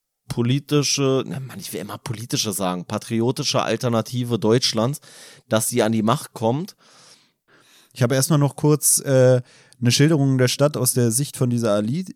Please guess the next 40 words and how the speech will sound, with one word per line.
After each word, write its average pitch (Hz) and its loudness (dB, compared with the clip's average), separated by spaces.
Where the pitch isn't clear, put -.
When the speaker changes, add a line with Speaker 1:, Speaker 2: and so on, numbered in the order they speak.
Speaker 2:
Alisa, 190 -2
äh, 117 4
die 117 -2
ja 120 6
kurzzeitig 117 0
in 113 0
Hamburg 143 0
war, 123 4
dann 117 0
wieder 110 2
zurückkommt 135 -2
und 117 -4
die 131 0
ist 135 0
so 131 2
in 117 0
Berlin 117 2
aufgewachsen, 113 -2
eigentlich 110 -4
so 107 -2
in 107 -2
der 107 -2
Zeit, 104 -2
in 104 -4
der 107 -2
wir 104 0
jetzt 101 -2
leben, 101 -2
würde 95 -6
ich 98 -10
auch - -12
sagen. 95 -8
Der - -10
Kanter 117 -2
hat 110 -2
ja 104 -2
seine 110 -2
Jugend 110 -4
auch 120 -4
so 127 0